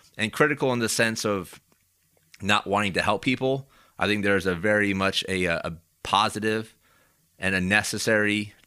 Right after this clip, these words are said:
team environment where we are critical of each other, but in a positive way where we care about each other. So we don't want to see the other person fail. So we're able to give them very direct feedback.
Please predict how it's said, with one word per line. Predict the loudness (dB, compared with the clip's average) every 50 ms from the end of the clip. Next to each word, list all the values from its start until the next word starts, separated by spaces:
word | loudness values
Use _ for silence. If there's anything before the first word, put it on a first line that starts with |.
| _ _ _ _
team | -8 -4 -2 -2 0 -2 -2 -4
environment | -4 -2 0 0 2 2 0 0 -2 -2 -4 -6 -8 -14 _ _ _ _ _
where | -6 -2
we | 0 0 0
are | 0
critical | -2 -2 -2 -2 -2 0 -2 -2 0 0 -2 -4 -8 -16 -20 _ _
of | -2 0 0 0 0
each | -2 0 0
other, | 0 2 2 0 0
but | 0 0
in | 0 0
a | -2 -2
positive | 0 0 0 0 -2 -4 -4 -4 -2 0
way | 0 2 2 2
where | 0 0 -2
we | -4 -6
care | -4 -2 0 2 2 2
about | 2 2 0 0
each | -2 -4 -2
other. | -2 -2 -2 -2 -2 -4
So | -4 -4
we | -4 -2
don't | 0 0 0 0
want | 0 -2 -4
to | -6
see | -8 -8 -6
the | -4 -4 -4
other | -4 -4
person | -6 -6 -8 -8 -8 -10 -12
fail. | -6 -2 0 0 0 0 -2 -2 -4 -8 -12 -20 -20 -18 -8
So | -2 0
we're | 0 2 2
able | 2 2 2 0 -2 -2
to | -2
give | -2 -2 0 0
them | -2 -2 0
very | 0 2 2 2 2
direct | 2 2 0 0 0 -4
feedback. | -4 -4 -4 -2 0 0 0 0 -2 -4 -10